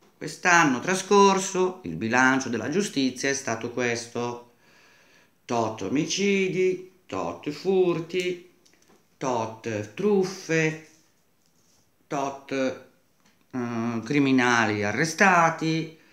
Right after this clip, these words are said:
eh, quante bande della,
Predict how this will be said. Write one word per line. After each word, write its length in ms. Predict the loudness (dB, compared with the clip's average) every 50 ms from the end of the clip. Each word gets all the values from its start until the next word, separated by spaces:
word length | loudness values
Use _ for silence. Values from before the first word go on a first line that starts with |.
| _ _ _ _ _ _ _ _
eh, 1160 | -8 -6 -6 -4 -4 -2 -2 -2 -4 -4 -4 -6 -6 -8 -8 -8 -8 -8 -8 -10 -10 -12 -14 -14 -16 -16 -16 -16 -10
quante 920 | -4 0 2 4 4 4 2 0 0 0 2 2 2 2 2 0 -6 -16 _ _ _ _ _ _ _ _ _ _ _ _ _
bande 540 | -4 0 2 2 2 2 2 2 2 2 0
della, 520 | 0 0 0 0 0 -2 -4 -10 -18